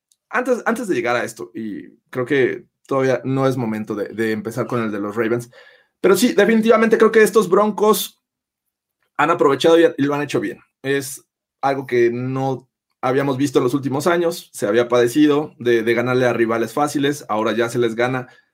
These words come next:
se comienza una temporada tres cero, y claro, quisiera,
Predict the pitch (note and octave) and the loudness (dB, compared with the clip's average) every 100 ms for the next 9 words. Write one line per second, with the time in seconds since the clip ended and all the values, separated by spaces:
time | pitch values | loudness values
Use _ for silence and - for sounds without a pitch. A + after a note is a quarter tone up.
0 | _ - A#2 - A#2 D3 E3 D3+ C3+ B2 | _ -8 -6 -2 -2 0 0 0 -2 0
1 | C3+ C3 C3+ D3 C#3+ D3+ - - C3 C3 | 0 0 -2 2 2 2 -2 -10 -10 -6
2 | D#3 G3+ D3 - - C#3+ E3 F#3+ F3 | 0 0 0 -6 -4 0 2 4 2